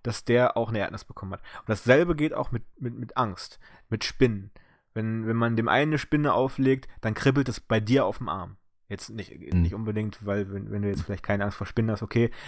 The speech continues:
Speaker 1: aber sei es drum, ne? Indiana Jones hat
Speaker 2: Mhm.
Speaker 1: Angst vor Schlangen. Wenn der irgendwo in, in der Ferne jemanden sieht, der grad von einer Schlange gebissen wurde, dann zwickt es ihm am, äh, an der Stelle auch. So, und das ist so diese Empathie, die wir haben. Und deswegen, du meintest gerade,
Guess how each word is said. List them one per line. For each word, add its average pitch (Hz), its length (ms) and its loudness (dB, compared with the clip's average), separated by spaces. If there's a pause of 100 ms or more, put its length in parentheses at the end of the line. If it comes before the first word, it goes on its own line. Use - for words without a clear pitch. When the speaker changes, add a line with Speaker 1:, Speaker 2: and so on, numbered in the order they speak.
(120)
Speaker 1:
aber 107 300 6
sei 107 160 6
es 120 160 0
drum, 98 240 -8
ne? 110 220 2
Indiana 113 320 2
Jones 117 280 0
hat 120 60 2
Speaker 2:
Mhm. 95 60 10
Speaker 1:
Angst 87 120 8
vor 113 140 -4
Schlangen. 143 360 4 (360)
Wenn 117 160 0
der 120 280 4
irgendwo 127 720 2 (280)
in, 117 480 0 (260)
in 123 100 0
der 120 120 4
Ferne 135 320 4
jemanden 123 340 2
sieht, 123 180 0
der 117 120 4
grad 110 180 2
von 120 140 -2
einer 110 80 0
Schlange 123 260 0
gebissen 117 380 0
wurde, 117 320 4 (420)
dann 113 160 4
zwickt - 320 0
es - 140 -8
ihm 120 240 0
am, 107 440 -2
äh, 104 400 -2
an 107 140 -2
der 107 100 4
Stelle 104 300 2
auch. - 220 -6 (260)
So, - 220 0 (180)
und 107 140 2
das 123 120 4
ist 139 140 2
so 139 100 6
diese 120 280 2
Empathie, 117 560 0
die 110 100 -2
wir 101 140 -2
haben. 98 180 -4
Und 101 140 -2
deswegen, 117 300 2
du 110 60 -2
meintest 117 300 0
gerade, 127 400 4